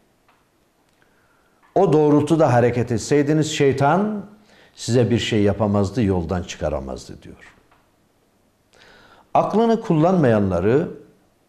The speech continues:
Allah pislikler içerisinde bırakır. Aklını kullanmayan kişiler ya da toplumlar sıkıntılı toplumlardır.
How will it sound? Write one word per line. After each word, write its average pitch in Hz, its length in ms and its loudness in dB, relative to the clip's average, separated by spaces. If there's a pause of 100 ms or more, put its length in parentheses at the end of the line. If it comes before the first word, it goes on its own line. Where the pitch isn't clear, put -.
(380)
Allah 143 640 0
pislikler 143 640 -4
içerisinde 82 680 -6
bırakır. - 400 -12 (1400)
Aklını 185 540 0
kullanmayan 120 1040 0
kişiler 117 480 0
ya 104 220 2
da 98 120 -2
toplumlar 101 760 -2 (520)
sıkıntılı 208 680 0
toplumlardır. 76 840 -8